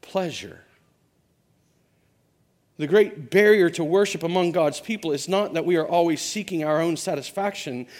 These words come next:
but that our seeking is so weak and half-hearted that we settle for little sips at broken cisterns with the fountain of life just over the next hill.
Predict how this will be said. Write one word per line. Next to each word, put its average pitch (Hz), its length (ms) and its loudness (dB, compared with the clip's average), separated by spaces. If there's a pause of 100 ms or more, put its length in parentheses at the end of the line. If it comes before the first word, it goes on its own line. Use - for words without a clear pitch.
(120)
but 175 120 -4
that 175 220 2
our 160 160 2
seeking - 480 -2
is 151 160 -8
so 165 180 -2
weak 190 340 -4
and 156 140 -8
half-hearted 165 640 -6
that 170 100 -6
we 151 80 -10
settle 208 320 -6
for 156 180 -8
little 202 220 0
sips - 420 -2
at - 160 -6
broken 202 360 -2
cisterns 143 760 -10 (1080)
with - 100 -20
the 151 80 -12
fountain 196 280 -8
of 147 120 -12
life 175 260 -12
just - 220 -12
over 180 160 -8
the 160 60 -12
next 139 260 -16
hill. 196 280 -12